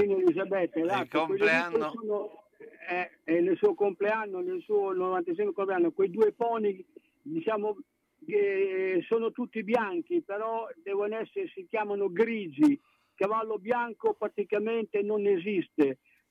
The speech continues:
Speaker 1: Eh, il cavallo bianco è una eccezione che conferma la regola, e si dice che un cavallo bianco quando c'ha, eh, gli occhi cerchiati di rosa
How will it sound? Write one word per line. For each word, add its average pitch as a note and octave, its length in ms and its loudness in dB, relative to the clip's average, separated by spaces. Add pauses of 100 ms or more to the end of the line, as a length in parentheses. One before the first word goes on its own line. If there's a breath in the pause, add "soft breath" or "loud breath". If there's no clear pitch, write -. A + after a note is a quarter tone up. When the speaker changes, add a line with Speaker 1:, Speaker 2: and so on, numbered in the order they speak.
Speaker 1:
Eh, F3+ 640 2
il F3 100 8
cavallo G#3+ 440 0
bianco G#3+ 1000 -2
è F#3 360 -4
una F#3+ 420 -2
eccezione G#4+ 800 0
che - 120 -18
conferma G3 600 -2
la F#3 120 -4
regola, G3+ 640 -2 (520)
e F#3+ 540 2
si G3 80 -8
dice G#3 360 0
che G3 100 0
un F#3+ 100 2
cavallo G#3 380 0
bianco A#3 640 -4
quando G#3 400 -2
c'ha, G3+ 520 -2
eh, F3 500 4
gli F#3 80 -6
occhi A3 400 -2
cerchiati F#3+ 640 -2
di F3+ 100 -4
rosa A3 760 0